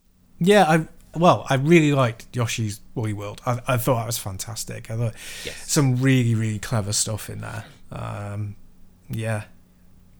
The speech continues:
Speaker 1: But, uh, yeah, I think there's clever stuff in this, but I don't know.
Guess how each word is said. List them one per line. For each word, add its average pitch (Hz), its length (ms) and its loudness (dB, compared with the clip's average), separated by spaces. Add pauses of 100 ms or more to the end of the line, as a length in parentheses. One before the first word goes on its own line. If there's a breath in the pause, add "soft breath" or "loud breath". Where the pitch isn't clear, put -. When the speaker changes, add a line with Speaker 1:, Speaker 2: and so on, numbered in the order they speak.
(120)
Speaker 1:
But, 120 400 -2
uh, 139 360 -2 (280)
yeah, 190 400 -2
I 220 80 -8
think 240 180 -12
there's 226 140 -4
clever 208 320 0
stuff - 320 -2
in 107 140 -4
this, 101 180 -8
but 120 340 -2 (1080 soft breath)
I 170 80 -4
don't 226 220 -2
know. 220 340 6